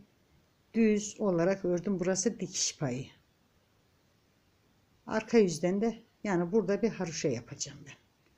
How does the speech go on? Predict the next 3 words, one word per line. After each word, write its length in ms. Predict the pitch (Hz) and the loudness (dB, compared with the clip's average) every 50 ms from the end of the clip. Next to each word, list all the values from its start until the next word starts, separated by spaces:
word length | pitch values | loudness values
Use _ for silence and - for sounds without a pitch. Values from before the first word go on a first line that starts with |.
| - - - - - - _ _ _ _ _ _ - - _ - | -20 -20 -20 -20 -20 -20 _ _ _ _ _ _ -20 -20 _ -10
Çeviriyoruz 720 | - - - 254 180 165 147 147 147 151 147 151 139 - | -4 2 2 4 4 4 2 2 2 2 0 -2 -4 0
modelimizi. 920 | 151 151 147 147 147 143 127 131 123 127 123 120 - - 143 143 165 180 185 - _ _ _ _ _ _ _ _ _ _ - _ _ _ _ _ _ _ _ _ _ _ _ _ _ _ _ _ _ _ _ _ _ _ _ _ _ _ _ - - _ _ _ _ _ _ _ _ _ _ - | 2 2 2 4 2 2 0 0 -2 -4 -4 -6 -4 -2 0 0 0 -2 -4 -8 _ _ _ _ _ _ _ _ _ _ -20 _ _ _ _ _ _ _ _ _ _ _ _ _ _ _ _ _ _ _ _ _ _ _ _ _ _ _ _ -20 -20 _ _ _ _ _ _ _ _ _ _ 2
İlmeğimi 580 | 254 240 190 160 151 147 143 143 147 151 - | 4 4 6 6 6 6 4 4 2 0 -2